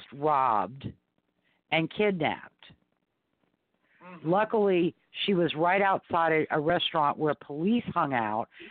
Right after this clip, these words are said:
Speaker 1: and there were marked patrol cars in the parking lot,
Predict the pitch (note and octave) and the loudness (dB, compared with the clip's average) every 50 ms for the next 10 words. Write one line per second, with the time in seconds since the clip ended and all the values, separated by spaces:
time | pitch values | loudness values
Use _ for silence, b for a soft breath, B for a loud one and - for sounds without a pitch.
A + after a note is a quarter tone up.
0 | b b - D#3 E3 E3 E3 D#3 E3 D#3+ D#3 D#3+ E3 F3+ G3+ - - F3+ G3+ - | b b -2 0 2 2 2 2 2 0 0 0 0 0 0 -2 -4 -6 -6 -6
1 | - - A#3+ A#3+ B3 B3 - - C#3 C3 A2+ A2 G#2+ G2+ G2 G#2+ C3 - - - | -2 0 0 2 0 0 -2 -2 0 0 2 2 2 0 -2 -4 -6 -8 -14 -18
2 | _ _ _ _ _ _ _ _ _ _ _ _ _ _ _ _ _ - E3+ F3+ | _ _ _ _ _ _ _ _ _ _ _ _ _ _ _ _ _ -2 0 2
3 | G3 G#3+ G#3+ - F3 A3 A3 A#3+ A3+ - G3 E3+ C#3+ C3+ B2+ A#2 A2 G#2+ A2 A#2+ | 2 2 0 0 2 2 2 2 0 -2 -4 -2 0 2 2 2 2 2 2 0
4 | - | -2